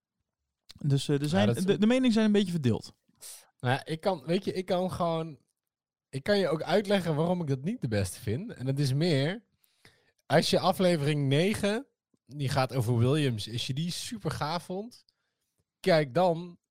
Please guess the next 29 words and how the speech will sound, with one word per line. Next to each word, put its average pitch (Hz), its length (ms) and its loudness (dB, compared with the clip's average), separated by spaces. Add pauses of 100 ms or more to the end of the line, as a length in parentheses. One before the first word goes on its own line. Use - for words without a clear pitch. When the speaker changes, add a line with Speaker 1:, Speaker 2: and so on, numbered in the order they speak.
(140)
Speaker 2:
de 117 540 2 (1000)
docu 147 680 4 (560)
Williams 139 720 0 (580)
op 127 140 -10
Netflix. 117 560 -6
Speaker 1:
Ja. 120 260 -4 (1000)
Speaker 2:
Dat 135 160 -4
gaat 143 180 2
een 139 120 -4
uur 143 80 0
en 139 60 0
drie 131 120 -2
kwartier 165 300 -4
over 104 160 0
Williams. 104 500 -4 (920)
En 120 240 0
dat 123 140 -2
gaat 131 160 -2
eigenlijk 160 380 -2 (180)
over 156 300 2
alles 175 440 2
tot 185 220 -2
en 175 60 -2
met, 170 160 0 (120)
behalve 139 420 6
het 160 80 2
afgelopen 151 480 4
jaar. 127 300 2 (200)
<laughs> 220 180 0